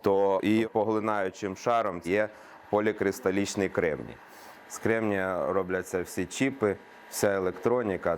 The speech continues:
тому чистий кремній — це вже якби дефіцит. Ми, е, отримуємо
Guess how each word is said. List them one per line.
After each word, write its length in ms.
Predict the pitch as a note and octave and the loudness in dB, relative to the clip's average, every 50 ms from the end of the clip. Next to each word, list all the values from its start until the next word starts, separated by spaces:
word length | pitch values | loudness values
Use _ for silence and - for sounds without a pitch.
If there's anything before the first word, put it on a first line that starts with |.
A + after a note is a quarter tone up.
| - - | 0 0
тому 320 | G2+ F#2+ G2 G2+ G2+ G2 | 0 2 2 2 0 0
чистий 440 | - - - G#2 G#2 - - G2+ G2 | -2 -2 -2 -2 -2 -2 -2 -2 -2
кремній — 440 | - - A#2 B2 B2 A2+ G2 F2 E2 | 0 0 0 0 0 0 -2 -2 -2
це 200 | - - G2+ G2 | -2 -2 -2 0
вже 340 | G2 F#2 F2 F2+ F2+ F2 E2+ | 0 0 0 0 0 0 0
якби 320 | E2+ E2+ D#2 D#2+ D#2 D#2+ | 0 -2 -4 -6 -8 -8
дефіцит. 500 | D#2 D#2 E2 D#2+ - E2+ - - - D2 C#2+ - - - - - - | -6 -6 -6 -6 -6 -8 -6 -6 -6 -6 -6 -8 -16 -20 -16 -12 -6
Ми, 180 | F2+ G2+ A#2 B2+ | -2 0 0 0
е, 60 | B2 G#2+ - D#2 F#2 F#2+ F#2 F#2+ F#2+ F#2 F2+ F2 - - | 0 -2 -2 -2 -2 0 0 0 0 0 0 -2 -2 -4
отримуємо 840 | - G2 G2 - A#2 A#2+ A#2 A2 G#2+ G#2 G2+ G2 G2 G2 F#2+ F#2 | -4 -4 -2 0 0 0 0 0 -2 -2 -2 -2 0 0 0 -2